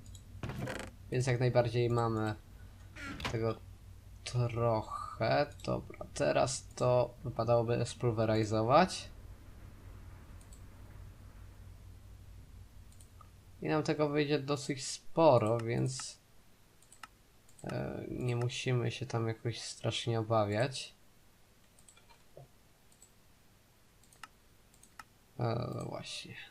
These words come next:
Tak, cztery sztuki, więc wystarczą nam nawet na dwa. To mamy już przemielone. Teraz tak.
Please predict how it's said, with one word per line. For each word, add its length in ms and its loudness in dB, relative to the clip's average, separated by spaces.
Tak, 220 -10
cztery 380 4
sztuki, 480 0
więc 420 0
wystarczą 600 0
nam 200 2
nawet 300 2
na 140 4
dwa. 400 0
To 140 8
mamy 280 4
już 180 -6
przemielone. 800 8
Teraz 840 6
tak. 420 8